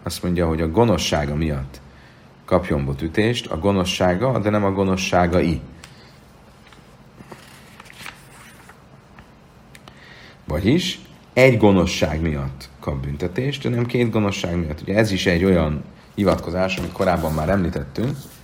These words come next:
és, ö, innen tudjuk, kérdezi a Talmud, a, ö, Kamlébe de Rába Minei elvét, és nem abból a mondatból, amit a Misna említett. Be Misza be Mam-, Háda be Misza be Mamain, Háda be Malkusz be Mamain. Azt mondja, Talmud, igen,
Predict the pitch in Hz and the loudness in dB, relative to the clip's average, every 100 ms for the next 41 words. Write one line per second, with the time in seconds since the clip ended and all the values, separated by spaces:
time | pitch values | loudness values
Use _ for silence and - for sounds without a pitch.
0 | - - - - - 95 - - - - | -20 -20 -20 -10 -8 -8 -10 -14 -20 -6
1 | 101 98 92 - 185 156 85 82 87 78 | 0 0 0 -2 0 2 0 -2 -4 -4
2 | 71 67 - - - - - 90 85 80 | -6 -8 -16 -20 -20 -20 -6 -2 0 -2
3 | 78 87 80 76 69 67 - - - - | -4 -2 -4 -4 -6 -10 -18 -20 -20 -20
4 | - 82 80 - - - - 78 76 78 | -4 0 0 -4 -16 -20 -10 -6 -4 -4
5 | 76 - 107 95 85 80 82 82 78 78 | -6 2 4 4 2 0 -2 -2 -2 -4
6 | 78 73 67 65 - - - - 73 69 | -4 -4 -6 -10 -16 -18 -16 -10 -6 -4
7 | 80 98 98 - 110 113 104 90 85 85 | -2 -2 -4 -2 2 2 4 2 2 0
8 | 90 85 87 - 98 87 90 90 90 85 | -2 0 2 2 2 0 -2 0 0 0
9 | 82 - - - - 90 78 87 98 90 | -4 -14 -20 -20 -10 -6 -2 2 2 2
10 | - 67 67 - - - - - - - | -2 -6 -10 -16 -20 -12 -12 -10 -16 -16
11 | - - 90 120 120 78 78 80 80 80 | -12 -2 2 2 2 -2 0 2 2 0
12 | - 107 104 78 78 80 - 78 78 80 | 6 8 8 4 -2 -2 -4 -4 -2 0
13 | 110 90 82 80 80 - 117 98 78 78 | 2 4 2 2 0 6 8 8 0 4
14 | 98 139 139 113 - 101 90 82 73 73 | 6 6 4 -2 0 2 4 2 -2 -2
15 | - 113 113 110 107 92 82 | -4 0 0 2 2 2 2